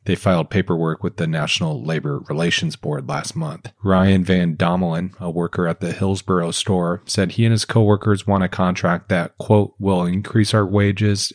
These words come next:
expand our benefits, and serve our families with a fair life-work balance."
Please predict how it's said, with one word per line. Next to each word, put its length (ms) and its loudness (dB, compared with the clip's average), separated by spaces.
expand 440 0
our 80 2
benefits, 640 0
and 180 -6
serve 320 2
our 100 0
families 560 0
with 140 -8
a 80 -4
fair 480 0
life-work 680 -4
balance." 540 -6